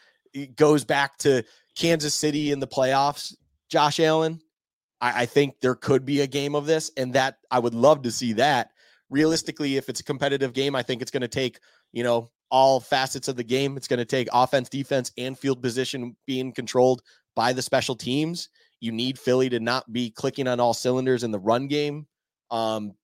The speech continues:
'cause truthfully, that's, it's gonna be more on <laughs> them about that than us. Um,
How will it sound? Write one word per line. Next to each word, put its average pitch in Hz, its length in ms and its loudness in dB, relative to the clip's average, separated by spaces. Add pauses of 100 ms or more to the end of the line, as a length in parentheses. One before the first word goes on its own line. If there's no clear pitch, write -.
'cause 104 340 -4 (260)
truthfully, 123 480 2
that's, 113 320 0 (340)
it's 120 140 -4
gonna 127 160 2
be 117 120 -4
more 123 180 4
on 110 140 -2
<laughs> - 120 -4
them 160 180 2
about 139 320 4
that 139 200 2
than 107 140 0
us. 123 420 -2 (840)
Um, 117 440 -2